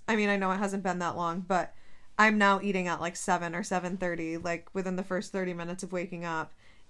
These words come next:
And then I'm eating, like, every two hours at least throughout the rest of the day. And it, like, really helps with the amount of food I'm trying to eat. It really helps me get that in. So.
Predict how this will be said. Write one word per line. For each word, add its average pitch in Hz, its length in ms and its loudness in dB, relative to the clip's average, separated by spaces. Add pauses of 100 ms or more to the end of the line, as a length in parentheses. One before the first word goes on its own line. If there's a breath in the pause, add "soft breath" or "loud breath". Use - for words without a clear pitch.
And 185 360 2
then 190 140 4
I'm 190 160 2
eating, 180 280 -2
like, 165 280 -6
every 180 240 0
two 175 220 -2
hours 160 320 0
at - 140 -6
least - 420 -8
throughout - 300 -6
the 202 80 -6
rest 185 240 -6
of 185 60 -4
the 180 60 -2
day. 175 260 -2
And 202 120 0
it, 190 60 -4
like, 208 160 2
really 202 260 2
helps 185 280 0
with 202 100 -2
the 202 80 0
amount 185 220 0
of 185 80 -12
food 185 160 -2
I'm 185 100 -2
trying 190 240 -2
to 180 60 -4
eat. 170 160 -6
It - 40 -8
really 165 240 -6
helps - 220 -8
me 202 100 -8
get - 200 -12
that - 160 -6
in. 202 200 -8 (640 loud breath)
So. 202 400 -6